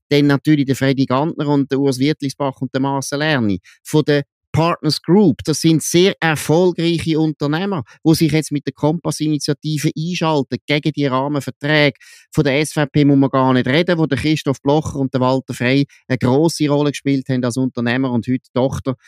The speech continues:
Magdalena Matullo eine grosse Rolle spielt. Das ist eine Stärke von der Schweiz immer gewesen. Das ist nichts Neues. Immer schon gewesen. Und es hat mit den Institutionen zu tun,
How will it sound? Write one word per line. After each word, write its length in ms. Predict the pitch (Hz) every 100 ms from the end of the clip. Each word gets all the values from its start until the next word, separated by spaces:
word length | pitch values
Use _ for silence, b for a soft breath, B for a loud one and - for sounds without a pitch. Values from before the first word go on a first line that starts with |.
| b b
Magdalena 520 | - 127 - 120 123
Matullo 500 | 120 120 - 196 214
eine 80 | 202
grosse 380 | 175 175 175 170
Rolle 220 | 165 170
spielt. 240 | 160 170 147
Das 300 | - 156 180
ist 140 | 196 156
eine 80 | 135
Stärke 600 | - 127 131 170 - 160
von 140 | 151
der 60 | 139
Schweiz 280 | 143 143 -
immer 300 | 185 214 247
gewesen. 340 | - - 208 117 b
Das 100 | 175
ist 140 | 175 143
nichts 300 | 185 233 -
Neues. 400 | 202 107 87 - _ _
Immer 320 | 233 254 247
schon 160 | 208 185
gewesen. 320 | - 185 196 b _
Und 80 |
es 80 | 123
hat 160 | 139 -
mit 160 | 143
den 140 | 135 127
Institutionen 680 | 117 113 110 - 113 120 113
zu 80 |
tun, 220 | - 113